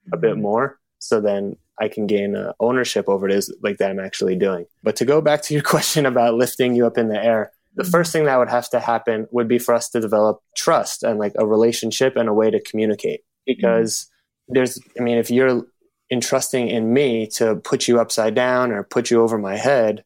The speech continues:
Speaker 1: you know, there's a lot of things that could go wrong, right? That's, like, a lot, there's a lot of risk there. Your body's eight feet off the ground. So we
Speaker 2: Right.
Speaker 1: wanna make sure that you feel comfortable, you feel safe, you feel supported, all of those things, rather than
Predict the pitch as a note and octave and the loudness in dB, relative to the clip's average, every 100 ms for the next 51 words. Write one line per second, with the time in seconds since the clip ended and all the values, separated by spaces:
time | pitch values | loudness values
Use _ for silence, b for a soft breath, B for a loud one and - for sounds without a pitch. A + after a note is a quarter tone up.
0 | _ _ - A#2 G#2+ A#2+ B2 A#2 A#2+ B2 | _ _ -4 -2 2 2 2 2 2 2
1 | A#2 - G2 G2 B2 B2 A#2 A2 - B2 | -2 -6 -18 -6 -2 0 2 0 0 0
2 | A#2 G#2+ A#2+ B2 F#2 F#2+ G#2+ G2+ G2 G2+ | 0 2 2 0 -4 -6 -4 -4 -2 -4
3 | G#2 G#2 G#2+ G#2+ A#2 A#2+ A#2 A#2+ A2 C#3+ | -2 0 -2 0 0 2 2 0 0 -2
4 | - G#2+ G2+ G2+ G2 - A2 A2+ G#2 B2 | -2 -2 -2 -2 -2 0 0 0 -4 -4
5 | A2+ A#2 A2+ - F#2 A2+ F#2+ E2 _ _ | -2 0 0 -2 -2 -2 -2 -10 _ _
6 | _ _ _ _ - - B2+ B2+ B2 A#2+ | _ _ _ _ -2 0 2 0 0 0
7 | A#2 A#2 - B2 A2+ G#2+ G#2+ A2 G#2+ - | 0 -2 -2 0 2 0 0 0 -2 -2
8 | G#2 - A2+ A2+ A2+ A#2+ _ _ _ _ | -8 -4 0 2 2 0 _ _ _ _
9 | - A2+ A2+ A2 - G#2 G#2+ A2 G#2+ - | -8 0 0 0 0 2 2 0 -4 -2
10 | G#2+ - - - G#2+ G#2+ G#2+ - _ _ | -2 -2 -4 0 2 2 2 -2 _ _
11 | _ _ B2+ C#3 A#2+ A#2+ A2+ - A2+ G#2 | _ _ 0 2 2 0 0 0 -2 -2
12 | F#2+ G#2 A2 G#2+ G#2+ G#2 G#2 | -2 0 2 2 0 0 -4